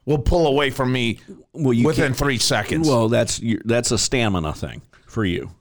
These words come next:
Speaker 2: They would
Speaker 1: It,
Speaker 2: just
Speaker 1: it's
Speaker 2: run.
Speaker 1: not lately, goddammit. I, I've been in great <laughs> shape. I've been really working out. But that's not the point. I'm saying that, uh, they gotta, they,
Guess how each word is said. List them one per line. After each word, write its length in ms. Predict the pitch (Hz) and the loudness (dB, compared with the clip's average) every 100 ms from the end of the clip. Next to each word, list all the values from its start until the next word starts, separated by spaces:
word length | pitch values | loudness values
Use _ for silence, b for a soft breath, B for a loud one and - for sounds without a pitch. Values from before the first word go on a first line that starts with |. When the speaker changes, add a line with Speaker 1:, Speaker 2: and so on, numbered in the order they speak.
| _ | _
Speaker 2:
They 140 | 117 | -2
would 140 | 120 117 | 0 2
Speaker 1:
It, 40 | |
Speaker 2:
just 120 | 120 123 | 2 2
Speaker 1:
it's 140 | 107 | 2
Speaker 2:
run. 100 | 107 | 2
Speaker 1:
not 220 | 151 135 | 0 0
lately, 400 | 120 117 101 104 | 0 0 2 0
goddammit. 640 | 90 95 92 92 92 107 110 | 0 -2 -2 -2 0 0 0
I, 260 | 110 113 | 0 0
I've 80 | 117 | 0
been 160 | 151 143 | 0 0
in 160 | 127 | -2
great 380 | 113 - 127 123 | -2 -4 -2 -2
<laughs> 120 | - | -2
shape. 220 | 123 101 | -2 0
I've 140 | 101 113 | 0 0
been 160 | 120 | 0
really 260 | 120 135 123 | 2 2 2
working 320 | 117 117 127 | 2 0 0
out. 140 | 117 - B B | -2 -4 B B
But 120 | 165 | 0
that's 240 | 185 - | 0 0
not 180 | 175 - | -2 -2
the 60 | 123 | -4
point. 340 | 131 143 120 | -2 -2 0
I'm 100 | 131 | -2
saying 480 | - 156 156 147 139 | 0 0 0 0 0
that, 240 | 127 107 | 0 0
uh, 140 | 120 117 | 0 0
they 240 | 104 120 | 0 0
gotta, 600 | 120 117 143 151 151 143 101 | 0 0 2 2 2 0 0
they, 200 | 120 | -2